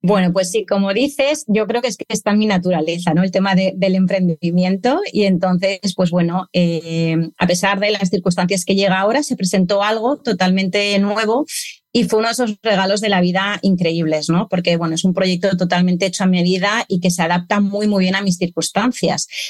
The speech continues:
Y esto llegó, bueno, una de esas veces que creía que ya me estaba curando, esto pasa mucho con el Lyme, ¿no? Esos ciclos buenos que de repente te ves con muy poquitos síntomas y dices, "Ostras, que ya me curo".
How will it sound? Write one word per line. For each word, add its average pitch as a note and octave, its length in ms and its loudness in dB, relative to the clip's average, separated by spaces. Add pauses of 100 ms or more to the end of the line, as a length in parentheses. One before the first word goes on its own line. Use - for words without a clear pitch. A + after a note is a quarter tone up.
(220)
Y - 60 0
esto F#3+ 180 2
llegó, B3+ 480 2
bueno, F3+ 380 0
una G#3 160 -2
de A3 60 0
esas A#3 180 -6
veces B3 320 -4
que A#3+ 140 -2
creía A3 680 0
que A3 140 0
ya G#3 120 0
me A3 80 -4
estaba G3 300 0
curando, A#3 320 2
esto G3 160 -4
pasa A3+ 220 -6
mucho G#3+ 260 -4
con F#3 160 2
el E3+ 120 0
Lyme, E3+ 160 0
¿no? F3 160 2
Esos G3+ 180 -4
ciclos G#3 400 0
buenos G#3 320 0
que - 80 -2
de F#3+ 80 2
repente G3+ 880 -2
te G3 80 0
ves F#3+ 160 -2
con G#3+ 140 0
muy G#3+ 100 0
poquitos G3 380 0
síntomas G3 300 0
y - 20 2
dices, F#3+ 200 -4
"Ostras, C#4+ 300 0
que C#4 80 -2
ya C4+ 140 0
me C#4+ 160 2
curo". D4+ 320 -2